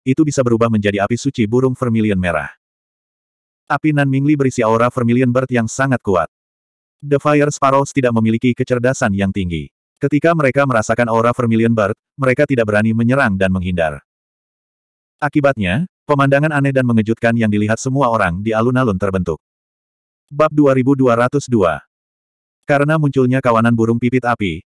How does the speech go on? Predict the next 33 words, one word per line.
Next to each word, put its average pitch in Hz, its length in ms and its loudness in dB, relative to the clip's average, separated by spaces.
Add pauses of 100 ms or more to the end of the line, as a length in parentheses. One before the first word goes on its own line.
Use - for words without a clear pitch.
hampir 139 320 0
semua 120 240 0
orang 107 160 0
di 107 80 -2
surga 143 400 -2
kesembilan 113 400 0
melambat. 90 400 -2 (1040)
Tapi 147 240 0
Suzimo 135 400 0
masih 131 320 0
bergerak 110 320 0
maju 117 320 0
dengan 127 240 0
kecepatan 110 480 -2
tinggi. 87 400 -6 (800)
Sebelum 143 400 0
kawanan 131 380 2
burung 120 180 2
pipit 123 320 -2
api 120 160 0
muncul, 117 480 0 (160)
dia 139 160 2
sudah 135 220 2
berada 110 260 2
di 113 80 -2
seratus 127 400 -2
teratas. 90 600 -4 (880)
Sekarang, 139 640 0 (240)
peringkatnya 147 460 0
masih 135 260 0
naik 120 220 0
dengan 120 260 0
cepat. 98 320 -2